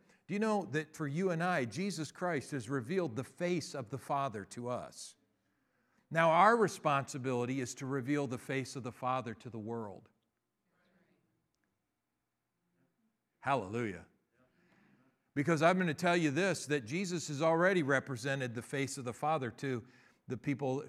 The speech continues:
to his people, so now his people have to show others what God is really like. Hallelujah. All right, so Matthew chapter six. Uh, "Our Father, which art in heaven."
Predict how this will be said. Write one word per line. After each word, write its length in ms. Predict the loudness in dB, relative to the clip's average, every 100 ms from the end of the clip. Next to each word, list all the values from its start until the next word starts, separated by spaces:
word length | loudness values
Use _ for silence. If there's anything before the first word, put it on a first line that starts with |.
| -6
to 140 | -2
his 260 | 2 0 0
people, 460 | -4 -4 -2 -6
so 180 | -4 -6
now 240 | -2 -2 0
his 240 | -2 -2
people 340 | -2 -4 -2 -2
have 200 | -2 -4
to 80 | -10
show 380 | -6 -4 -4 -6
others 520 | -4 -2 -2 -4 -8 -10
what 260 | -8 -8
God 320 | -10 -8 -8 -10
is 240 | -12 -12
really 420 | -12 -10 -8 -10 -12 _ _ -12
like. 320 | -8 -8 -8
Hallelujah. 640 | -8 -8 -8 -12 -14 -16 -20 _ -2
All 140 | 2
right, 180 | 2 0 -8 _ _
so 280 | 0 4 4 0 -20 _ _ _ _ _ _ -16 2
Matthew 340 | 2 4 0
chapter 340 | 0 -2 -2
six. 460 | -6 0 0 0 -14 _ -20 -20 -20 -20 _
Uh, 240 | -6 -6 -6 -12 -20 _ _ _ _ _ _ 8
"Our 200 | 10 10
Father, 640 | 10 10 10 6 0 -2 -10 _ _ _ _ 0
which 220 | 0 4
art 240 | 6 8
in 140 | 6 0
heaven." 400 | 2 2 0